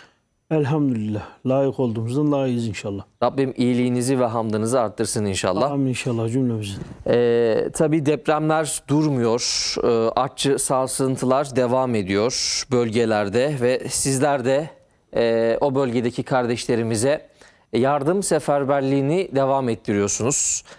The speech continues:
Speaker 2: E, o da durmuyor çok şükür. E, yine bu hafta bölgedeydiniz. Hatay, Kahramanmaraş, Adıyaman,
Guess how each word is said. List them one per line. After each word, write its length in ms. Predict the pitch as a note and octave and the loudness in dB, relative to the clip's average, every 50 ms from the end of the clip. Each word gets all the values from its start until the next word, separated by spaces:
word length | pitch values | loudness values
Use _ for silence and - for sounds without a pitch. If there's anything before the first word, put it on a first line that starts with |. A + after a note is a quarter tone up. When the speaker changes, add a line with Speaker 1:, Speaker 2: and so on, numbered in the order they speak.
| - _ _ - | -20 _ _ 0
Speaker 2:
E, 160 | - G#2+ A2+ - - | 0 2 2 2 0
o 140 | D#3 D3 | 0 2
da 140 | C#3+ C#3 G#2 | 0 0 0
durmuyor 360 | A2+ G#2+ F#2 F#2 F#2 F#2+ F#2+ | 0 0 0 0 0 0 0
çok 240 | F#2+ - G#2+ G2+ - | 0 -2 -2 -2 -2
şükür. 360 | - A2+ - D#3 E3+ - - - - - - - - - _ _ - | -2 -2 0 -2 -2 -2 -4 -12 -18 -20 -20 -20 -20 -20 _ _ 0
E, 100 | - A#2+ A#2+ A#2+ A#2 A#2 A#2 A2+ A#2 A#2 A#2+ | 0 2 2 2 2 2 2 2 2 2 2
yine 240 | C3+ D#3 E3+ E3 D#3 | 2 0 0 2 2
bu 120 | E3 E3+ | 2 0
hafta 460 | E3 D#3 D3 A2 F3 F3 F3+ - - - - _ _ _ _ _ _ _ _ _ _ _ _ _ _ _ _ _ _ _ _ - | 0 -2 -2 -2 0 0 0 -2 -6 -12 -20 _ _ _ _ _ _ _ _ _ _ _ _ _ _ _ _ _ _ _ _ -2
bölgedeydiniz. 1040 | B2 C#3+ D3+ D3 C3+ C#3 D#3 C#3+ D#3 D3+ C#3+ B2 A#2+ G#2 A#2+ - - - - - - | 2 2 2 2 2 2 2 2 2 2 2 0 -2 -2 -2 -2 -2 -4 -4 -4 -2
Hatay, 440 | - C#3 C#3 - - A#2 A#2 C3+ C3+ - - - - | 0 0 0 0 0 0 0 0 -4 -8 -12 -6 -2
Kahramanmaraş, 1000 | B2+ A#2 A#2 A#2+ B2+ B2 B2+ B2+ B2+ A#2+ A2 G#2 G2+ G#2+ B2 - - - - - | 0 0 0 0 0 0 0 0 0 0 0 0 0 0 -2 -4 -6 -8 -6 -2
Adıyaman, 560 | - G#2+ A2+ A2 B2 B2+ A2+ G2+ G#2 A2 A#2 | -2 0 0 2 2 0 0 0 0 -2 -2